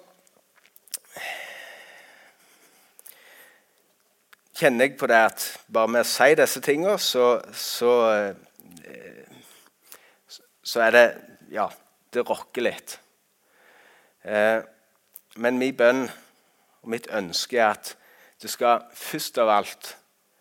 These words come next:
føre oss til Jesus, til hans ord, og at vi skal få bli beredt og klar på de tingene som kommer, enten det er nå, i nær framtid eller fjern framtid, i hvert fall at vi er beredt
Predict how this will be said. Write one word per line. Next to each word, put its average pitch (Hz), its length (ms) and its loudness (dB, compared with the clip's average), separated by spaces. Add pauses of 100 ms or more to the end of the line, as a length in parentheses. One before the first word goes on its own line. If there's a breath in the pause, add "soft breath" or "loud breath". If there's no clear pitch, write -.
(140)
føre 107 240 -4
oss - 100 -6
til 95 160 -6
Jesus, - 480 -4 (420)
til - 200 -10
hans 147 320 -4
ord, 175 240 -4 (1400 soft breath)
og 101 120 -8
at - 160 -16
vi 110 100 -4
skal 107 480 2 (120)
få - 200 -12
bli 104 240 -6 (440)
beredt 139 600 0 (160)
og 113 160 -14
klar 135 460 0 (220)
på - 100 -8
de 104 140 0
tingene 110 280 -8
som 107 160 -10
kommer, 170 380 -2 (340)
enten 110 320 -8
det 110 100 0
er 104 60 -6
nå, 113 200 2 (680 loud breath)
i 101 240 -10
nær 143 240 6
framtid 143 480 -2
eller 135 160 -2
fjern 120 300 0
framtid, 123 560 -6 (340 loud breath)
i 104 80 -8
hvert 120 160 0
fall 123 360 -4 (400)
at - 120 -18
vi 104 160 -4
er 101 280 -2
beredt 117 440 -4